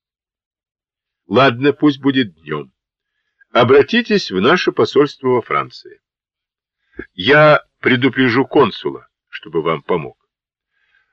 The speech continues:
Вам сделают визу еще на две недели. Но это последний срок.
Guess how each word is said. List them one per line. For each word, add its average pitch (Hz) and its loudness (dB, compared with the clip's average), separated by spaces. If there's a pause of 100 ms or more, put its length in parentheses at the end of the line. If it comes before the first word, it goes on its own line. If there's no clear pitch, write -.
(100)
Вам 151 2
сделают 143 2
визу 156 0
еще 139 2
на 87 -4
две 78 -6
недели. 71 -16 (480)
Но 196 -4
это 143 2
последний 87 -2
срок. - -10